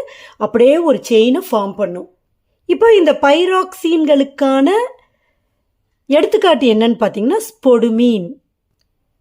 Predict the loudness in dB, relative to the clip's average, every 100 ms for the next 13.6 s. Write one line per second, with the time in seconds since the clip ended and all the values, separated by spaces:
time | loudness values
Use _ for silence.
0 | _ _ _ _ _ _ -2 2 4 4
1 | 4 2 2 2 0 2 2 2 2 2
2 | 2 0 -4 -12 -12 -2 2 4 4 2
3 | 2 0 -4 -12 _ _ _ _ _ -4
4 | -2 -2 -4 -2 0 2 0 2 2 0
5 | -2 -2 -2 -6 -6 -4 -4 -4 -2 0
6 | 0 -2 0 0 2 2 0 -4 -18 _
7 | -6 -2 0 0 -4 -10 -10 -10 -14 -18
8 | _ _ _ _ _ _ _ _ -4 0
9 | 2 4 4 4 2 0 0 0 -2 0
10 | 0 2 2 2 2 2 2 2 0 0
11 | 0 -2 -2 -12 _ _ 0 2 2 2
12 | -2 0 2 2 2 -2 0 -2 -2 -2
13 | -6 -4 -4 -4 -8